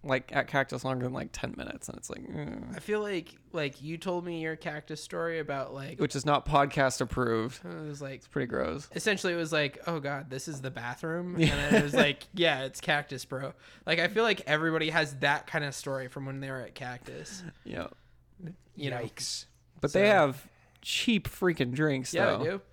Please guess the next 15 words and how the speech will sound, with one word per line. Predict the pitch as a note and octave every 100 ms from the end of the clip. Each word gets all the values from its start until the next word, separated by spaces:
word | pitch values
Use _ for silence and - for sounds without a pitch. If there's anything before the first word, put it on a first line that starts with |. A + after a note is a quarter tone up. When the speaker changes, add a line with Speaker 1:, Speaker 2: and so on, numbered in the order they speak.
| - - _ _
Speaker 2:
Uh, | - D3 C#3 C#3 -
I | C#3
love | D3 D3+
their, | D#3 D3+ D3+ D3
uh, | C#3+ C#3+ C#3+ -
their | D3 C#3+ C#3
beer | C#3 C#3
specials. | C#3+ - D#3 D#3+ F3 F3
You | D#3 C#3
can | C3+
usually | C3 C3+ C3+ C3+
get | C3+ C3 -
two | C#3+ C3+
Rainiers | C3+ C3 C3+ C#3
for | - C#3 B2+ B2